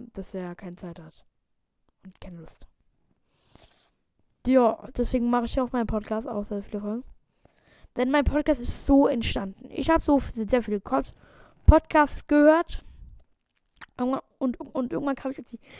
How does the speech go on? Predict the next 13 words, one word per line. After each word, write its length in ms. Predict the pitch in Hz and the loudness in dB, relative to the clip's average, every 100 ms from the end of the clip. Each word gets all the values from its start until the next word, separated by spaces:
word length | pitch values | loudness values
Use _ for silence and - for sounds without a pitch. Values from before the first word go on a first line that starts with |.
| - | -20
grandiose 560 | - 247 240 262 294 277 | -6 -2 2 2 2 0
Idee, 340 | 240 262 285 - - - - - | -2 -2 -4 -6 -20 -20 -20 -4
mein 160 | 349 381 | -4 -2
eigener 520 | 392 440 427 403 381 | 4 4 4 2 -2
Podcast, 640 | - 359 - 320 285 - - - - - _ | -4 -8 -6 -4 -4 -6 -18 -20 -20 -20 _
das 300 | 330 339 - | 2 4 2
ist 260 | 339 302 | 2 6
es. 580 | 330 320 - - - - - _ | 10 10 8 0 -8 -14 -20 _
Und 200 | - 208 | -10 -2
dann 200 | 214 233 | -2 0
hab 100 | 247 | -2
ich's 180 | 247 214 | -2 -4
gemacht. 360 | 254 240 185 | -4 -4 -6